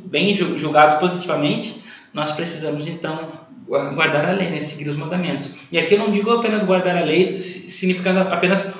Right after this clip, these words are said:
obedecer às regras, mas é obedecer a palavra de Deus como um todo. E a palavra de Deus é que a gente ame o próximo, que a gente cuide uns dos outros, né?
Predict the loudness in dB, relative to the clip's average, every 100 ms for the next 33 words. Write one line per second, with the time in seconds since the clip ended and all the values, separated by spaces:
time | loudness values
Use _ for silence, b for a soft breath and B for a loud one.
0 | 6 8 10 10 8 6 4 6 8 8
1 | 6 4 2 2 2 -2 -4 -8 -14 -20
2 | _ _ -16 -6 2 4 4 4 4 4
3 | 0 2 8 10 10 6 4 2 4 4
4 | 4 4 2 2 0 -2 -2 0 0 2
5 | 0 0 0 -2 2 4 4 2 -2 -4
6 | B -8 -4 0 0 2 2 2 2 0
7 | -2 -6 -6 -6 -4 -2 0 -2 -2 -2
8 | 0 0 -2 -6 -8 -4 -4